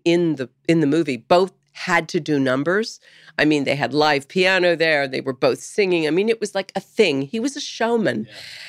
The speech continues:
Speaker 1: And that, there was something about that. And I think that the great theater directors,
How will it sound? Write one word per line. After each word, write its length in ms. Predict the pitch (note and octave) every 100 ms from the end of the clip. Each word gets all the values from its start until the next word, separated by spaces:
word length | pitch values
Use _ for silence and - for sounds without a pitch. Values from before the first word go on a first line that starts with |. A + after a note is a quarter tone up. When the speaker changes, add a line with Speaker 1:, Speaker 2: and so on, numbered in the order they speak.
| -
Speaker 1:
And 300 | - G#3 G3 F3
that, 300 | A3+ A#3+ -
there 200 | G#3+ A3+
was 240 | B3 D4+
something 480 | - C#4 C4+ G#3 E3+
about 380 | C#3+ D3 D#3+ -
that. 240 | - - -
And 140 | E3+
I 80 | E3+
think 240 | G#3+ G3+
that 160 | F3 E3+
the 80 | E3+
great 400 | E3+ E3 - _ _ - - - - -
theater 420 | - A3+ A3 F#3+
directors, 640 | E3 D#3+ D#3 - D3+ C#3+